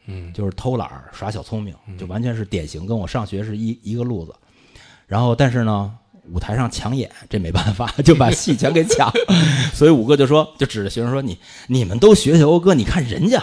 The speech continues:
Speaker 2: 一上舞台，人带表演，说你们这低头弹，从台上到台下没看见过脸。” <laughs> 就倍儿认真，在那儿低头弹的是特好，但是没带表演。但是我是手下一片花，<laughs> 但是全是那个
Speaker 1: 满场飞。
Speaker 2: 对，满场飞，观众记住了。<laughs> 然后经常，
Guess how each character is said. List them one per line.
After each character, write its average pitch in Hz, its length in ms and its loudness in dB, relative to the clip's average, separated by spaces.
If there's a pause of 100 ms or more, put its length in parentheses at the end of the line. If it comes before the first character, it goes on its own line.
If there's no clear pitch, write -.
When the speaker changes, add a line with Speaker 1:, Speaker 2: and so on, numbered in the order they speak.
(140)
Speaker 2:
一 156 80 -4
上 170 160 2
舞 110 80 -4
台， 131 140 -4
人 214 120 0
带 226 160 -2
表 214 180 -4
演， 185 360 -4 (340)
说 208 100 6
你 180 220 8
们 185 80 2
这 226 120 -2
低 277 280 -6
头 226 220 0
弹， 196 340 -2 (320)
从 247 320 2
台 208 280 0
上 220 180 4
到 190 100 4
台 175 160 2
下 196 120 4
没 196 100 2
看 240 160 2
见 185 80 0
过 165 100 4
脸。” 104 260 0 (320)
<laughs> - 140 -8
就 156 100 2
倍 170 140 2
儿 - 20 6
认 135 180 2
真， 131 160 -8
在 117 60 -14
那 113 60 -16
儿 - 40 -20
低 - 140 -20
头 - 80 -20 (300)
弹 - 260 -6
的 160 80 2
是 139 120 -2
特 120 160 2
好， 104 140 -4
但 120 100 -2
是 120 40 -2
没 139 60 -2
带 143 120 -2
表 127 140 0
演。 - 220 -4
但 131 100 -2
是 117 60 -6 (440)
我 98 200 -4
是 123 200 -2 (140)
手 82 320 -2
下 104 200 0
一 104 120 2
片 117 200 -2
花， 131 360 -8
<laughs> - 140 -4
但 156 80 6
是 156 180 2 (600)
全 - 320 -6
是 131 220 4
那 107 120 0
个 98 260 -4
Speaker 1:
满 127 160 0
场 101 200 -2
飞。 139 180 0
Speaker 2:
对， 151 100 4
满 143 160 0
场 117 140 -6
飞， 143 140 -6
观 165 140 -8
众 156 100 -10
记 165 180 -8
住 101 140 -8
了。 - 160 -6
<laughs> - 20 -6
然 135 120 4
后 139 80 4
经 185 360 0
常， 143 200 4